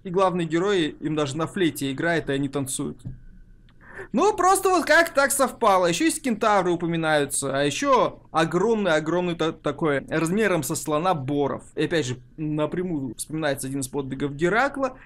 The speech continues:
Кстати, Борова убивает в самом конце жена главного героя. <laughs> А, да, кстати, она на самом деле выжила.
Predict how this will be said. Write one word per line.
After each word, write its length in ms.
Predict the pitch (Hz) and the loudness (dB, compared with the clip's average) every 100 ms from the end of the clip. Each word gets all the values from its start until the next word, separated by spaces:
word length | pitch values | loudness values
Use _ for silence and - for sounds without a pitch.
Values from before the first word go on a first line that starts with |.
| - | -10
Кстати, 200 | 233 208 | -8 -6
Борова 440 | 160 247 233 180 | -2 0 2 2
убивает 600 | 170 151 170 196 180 - | 0 0 0 2 0 -2
в 60 | - | -4
самом 340 | - 196 160 | 0 0 0
конце 540 | 139 143 - 196 214 208 - - - | -4 -4 -2 -2 -4 -6 -18 -20 -14
жена 280 | 156 170 175 | -6 0 0
главного 400 | 160 151 151 143 | 0 -2 -2 -4
героя. 380 | 143 196 240 220 | -2 2 4 6
<laughs> 80 | 208 | 6
А, 100 | 214 | 4
да, 200 | 170 180 | 4 2
кстати, 240 | 180 165 | 0 -4
она 180 | 156 160 | -4 -2
на 100 | 156 | -4
самом 240 | - 147 | -2 -2
деле 220 | 139 139 139 | -2 -2 -2
выжила. 480 | 160 175 170 170 | -2 -4 -4 -4